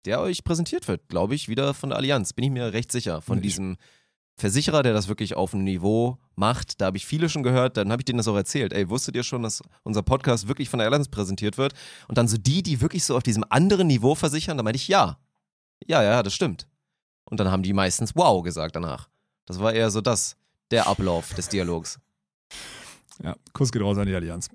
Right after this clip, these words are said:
Speaker 1: Ja. Tolle Episode, tolle Top fünf, sehr leidenschaftlich. Wir haben's jetzt endlich durchgezogen auf
Speaker 2: Ja.
Speaker 1: unsere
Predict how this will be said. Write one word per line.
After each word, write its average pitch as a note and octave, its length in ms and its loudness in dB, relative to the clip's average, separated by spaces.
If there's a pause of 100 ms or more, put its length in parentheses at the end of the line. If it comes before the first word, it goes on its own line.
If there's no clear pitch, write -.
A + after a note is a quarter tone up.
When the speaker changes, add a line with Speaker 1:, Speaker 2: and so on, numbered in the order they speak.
Speaker 1:
Ja. - 600 4 (960)
Tolle F#3 220 4
Episode, F3+ 500 4
tolle A3 260 4
Top A3+ 200 2
fünf, A#3 300 -2
sehr C3+ 220 2
leidenschaftlich. D#3 640 0
Wir C#3 80 0
haben's C3 100 -2
jetzt - 140 -6
endlich C3+ 180 -2
durchgezogen C3+ 520 -2
auf B2+ 60 2
Speaker 2:
Ja. B2+ 80 4
Speaker 1:
unsere G#2+ 520 4